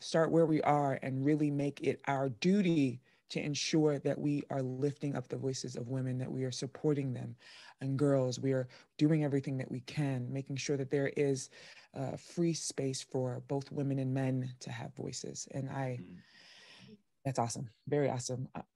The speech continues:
Speaker 2: I, I have so many different, like, angles of, like, points that I want to explore more from what you said.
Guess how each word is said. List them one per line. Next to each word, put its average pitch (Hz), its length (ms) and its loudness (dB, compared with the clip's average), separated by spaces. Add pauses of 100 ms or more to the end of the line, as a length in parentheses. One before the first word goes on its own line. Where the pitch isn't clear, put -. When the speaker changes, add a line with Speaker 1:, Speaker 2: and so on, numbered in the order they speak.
(140)
Speaker 2:
I, 92 220 4
I - 20 4
have 113 180 6
so 156 220 6
many 143 180 6
different, 120 300 2
like, 110 160 2
angles 101 500 2
of, 95 220 4
like, 92 300 0 (1300)
points 101 420 2 (220)
that 90 280 2 (540)
I 92 80 2
want 92 160 4
to 90 40 2
explore 90 440 2
more 90 280 4
from 85 160 -2
what 85 160 0
you 85 80 -4
said. 80 460 0